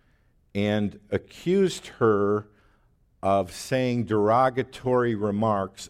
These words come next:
against Islam and against the Prophet Muhammad.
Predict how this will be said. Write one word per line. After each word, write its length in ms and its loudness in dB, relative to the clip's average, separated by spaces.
against 640 -4
Islam 760 0
and 200 -4
against 680 -6
the 100 -2
Prophet 560 -2
Muhammad. 540 0